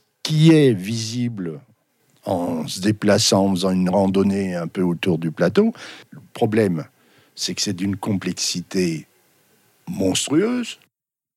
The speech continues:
Donc, c'est pas facile à vulgariser, enfin, je veux dire, à,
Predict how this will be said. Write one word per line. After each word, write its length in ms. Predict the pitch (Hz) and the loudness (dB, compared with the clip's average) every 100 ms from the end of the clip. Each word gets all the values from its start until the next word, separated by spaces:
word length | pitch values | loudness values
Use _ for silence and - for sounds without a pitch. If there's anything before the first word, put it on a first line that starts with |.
| _ _ _ - | _ _ _ -4
Donc, 260 | 87 127 120 | 2 2 2
c'est 140 | - | 0
pas 160 | - 90 | -2 -2
facile 640 | - 117 - 131 107 85 - | -2 -2 2 2 4 0 0
à 1000 | 92 82 73 71 65 - - - - - - - - - - - - - | 0 0 -2 -6 -10 -14 -14 -14 -14 -14 -16 -16 -18 -20 -18 -18 -16 -10
vulgariser, 720 | 82 85 87 85 101 131 160 | -8 -6 -4 -2 0 2 2
enfin, 240 | 92 92 | 2 -2
je 80 | 82 | -4
veux 60 | 85 | -4
dire, 220 | 87 - | -4 -2
à, 460 | 76 73 69 - | -4 -4 -8 -12